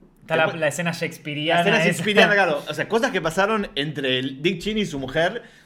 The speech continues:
Speaker 2: que la película te muestra porque, digamos, lo sigue a Dick Cheney, cosa que, o sea, si solamente te mostrara a Dick Cheney en su vida personal, no sería como el biopic de Dick
Speaker 1: No,
Speaker 2: Cheney
Speaker 1: claro.
Speaker 2: que es,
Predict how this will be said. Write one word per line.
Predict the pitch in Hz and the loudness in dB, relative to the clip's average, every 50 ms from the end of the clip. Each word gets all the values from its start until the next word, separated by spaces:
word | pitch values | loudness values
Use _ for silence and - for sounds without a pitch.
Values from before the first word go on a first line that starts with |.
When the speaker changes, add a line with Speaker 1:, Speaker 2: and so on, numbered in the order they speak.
| _ _ _ _ | _ _ _ _
Speaker 2:
que | - 131 | -4 -2
la | 120 117 | -2 0
película | 113 127 143 175 175 214 196 156 117 | 0 0 -2 -2 0 2 2 2 0
te | 123 | -2
muestra | 117 127 143 151 160 202 208 185 | -4 -2 -2 -2 -2 -2 -4 -2
porque, | 165 139 123 110 113 107 | -2 -6 -6 -4 -6 -6
digamos, | 110 113 113 107 107 101 - - - _ _ _ _ - | -4 -6 -6 -6 -8 -10 -12 -16 -20 _ _ _ _ -14
lo | 113 107 | -12 -12
sigue | - - 143 139 131 | -8 -8 -6 -6 -6
a | 120 | -6
Dick | 123 117 123 | -6 -10 -4
Cheney, | - 160 151 147 156 190 170 | -2 0 0 0 0 -2 -2
cosa | 139 127 131 117 | -4 -4 -4 -4
que, | 107 107 | -6 -8
o | - | -10
sea, | 104 123 110 | -12 -14 -14
si | - 113 104 - | -14 -16 -16 -10
solamente | - 160 170 175 190 185 160 | -4 -2 0 0 0 -2 -4
te | 156 | -4
mostrara | 165 151 135 143 139 127 | -6 -4 -2 0 0 0
a | 120 | 0
Dick | 123 139 139 | -2 -6 -8
Cheney | 135 - 143 131 120 113 | -6 -8 -8 -6 -6 -8
en | 117 | -10
su | 113 117 | -10 -4
vida | 123 131 139 131 | -2 -2 -2 0
personal, | 139 131 131 151 147 160 165 185 202 196 - - - - - - - | -2 -4 -4 -2 2 2 2 2 0 -2 -6 -14 -20 -20 -20 -10 -8
no | 127 139 | -8 -6
sería | - 143 135 147 147 120 | -6 -4 -4 -2 -4 -4
como | 127 123 127 123 | -4 -8 -6 -8
el | 120 | -6
biopic | 117 131 139 147 147 131 | -4 -4 -4 -4 -4 -6
de | 127 | -6
Dick | 123 131 131 | -8 -8 -10
Speaker 1:
No, | 131 | -8
Speaker 2:
Cheney | - - 135 135 | -8 -6 -6 -2
Speaker 1:
claro. | 131 139 139 | -2 0 2
Speaker 2:
que | 147 160 | 2 2
es, | 190 190 - - | 0 0 -4 -12